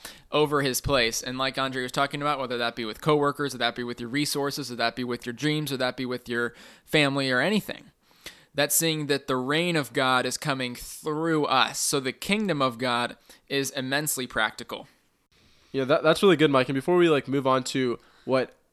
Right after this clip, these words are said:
Speaker 2: we kind of both agreed was the second half of Mark chapter one, even though it's a little bit shorter, but, you know, it definitely would be the second, second half. Do you have anything else about the Jesus calling the disciples before we move on to the miracles?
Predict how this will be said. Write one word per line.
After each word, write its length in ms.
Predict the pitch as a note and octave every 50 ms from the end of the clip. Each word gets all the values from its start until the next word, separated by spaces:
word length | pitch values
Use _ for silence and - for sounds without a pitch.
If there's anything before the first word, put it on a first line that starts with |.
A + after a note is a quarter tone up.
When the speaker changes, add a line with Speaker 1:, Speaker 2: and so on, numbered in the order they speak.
| _ _ _
Speaker 2:
we 240 | - A#2 C3 C#3+ C#3
kind 160 | - D#3+ D#3
of 60 | C3+
both 180 | B2+ C3+ C3 -
agreed 220 | B2 B2 C3+ B2+
was 160 | B2+ B2 A2
the 60 | A#2 A2+
second 340 | - - C#3+ C#3 - D3+
half 240 | C3+ B2+ B2 - -
of 100 | A2+ G#2
Mark 240 | A#2 A2+ A2 A2+ G#2+
chapter 300 | - - G#2+ G2+ - A2+
one, 340 | G#2+ G#2 G2+ G2+ G#2 A2 B2+ _ _ _ _ _ _ _ -
even 200 | C3+ C#3+ D#3+ E3+
though 80 | E3
it's 100 | D#3+ -
a 40 | F3
little 120 | F3 F#3 F3
bit 100 | F#3 -
shorter, 300 | - - C3+ C#3 C#3 B2+
but, 120 | C3 C3
you 60 | C3
know, 100 | C3 C3
it 200 | B2+ G2+ G2+ A#2+
definitely 280 | A#2 C3+ C#3 D3+ D3 C3+
would 140 | C3 B2+ B2+
be 60 | C3
the 80 | B2+
second, 340 | - - B2 A#2 - B2 - - _ -
second 280 | B2 - C3+ A#2+ B2
half. 160 | A#2+ A#2+ B2
Do 80 | - C#3
you 60 | D3
have 40 | E3+
anything 140 | E3+ D#3+ D3+
else 160 | D3 C#3 -
about 380 | C#3 C#3 C3 - - - A#2+ A#2+
the 220 | B2+ A#2 A2 G2
Jesus 280 | A#2 - C3+ C#3 C3 -
calling 220 | - C#3 C#3 C3
the 60 | B2
disciples 400 | A2+ G#2+ - A#2 A#2 A#2 B2+ A#2
before 220 | A#2+ A2+ - B2 A#2+
we 60 | A#2
move 160 | A#2 A#2 A2
on 160 | A2+ A2+ A2
to 240 | - - A#2+ A2+ A2
the 100 | G#2 A2
miracles? 540 | G#2+ G#2 G#2+ A2 - C3 C#3 C#3 - -